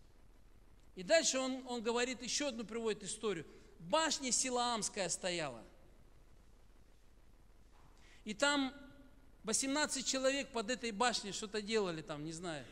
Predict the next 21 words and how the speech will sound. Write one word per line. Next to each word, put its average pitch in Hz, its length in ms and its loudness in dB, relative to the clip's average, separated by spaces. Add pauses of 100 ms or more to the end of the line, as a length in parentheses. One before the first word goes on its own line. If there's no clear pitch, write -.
(320)
Может, 175 220 -12
пришли 190 260 -8
посмотреть, 196 680 -8
знаете, 160 240 -10
«Вау, 180 340 -4
какая 175 340 -10
башня». 156 420 -10 (380)
И 208 80 -4
башня 254 460 4
упала 349 500 2
в - 100 -2
тот 294 200 -2
момент, 254 500 -2 (1120)
и 247 80 0
этих 294 300 0
восемнадцать 285 600 2
человек 294 440 4
там 285 180 4
прибило. 233 560 2 (1900)
Это 233 140 2
он, 254 140 0